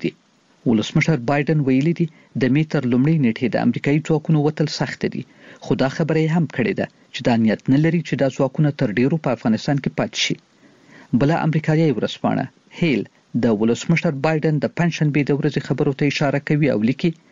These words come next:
د سیاسي چارو کتونکو خبرداری ورکړی دی چې د طالبانو او افغان حکومت ترمنځ د سولې تر یوه تړون مخکې د امریکایي ځواکونو وتل به د تاوتریخوالي سبب شي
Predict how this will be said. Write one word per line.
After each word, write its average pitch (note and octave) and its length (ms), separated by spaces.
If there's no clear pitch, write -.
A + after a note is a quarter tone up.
د A3+ 160
سیاسي A#2+ 280
چارو D3+ 300
کتونکو C#3 500
خبرداری D3 540
ورکړی G#2 420
دی - 140
چې - 420
د G#2 160
طالبانو B2 480
او - 20
افغان A#2 320
حکومت - 360
ترمنځ D3+ 320
د A#2+ 140
سولې D#3 260
تر B2 120
یوه A#2 200
تړون A#2 200
مخکې D#3+ 260
د D3+ 100
امریکایي D3+ 380
ځواکونو C#3+ 380
وتل C#3 320
به C3+ 60
د B2 160
تاوتریخوالي A2+ 800
سبب - 340
شي F#3 80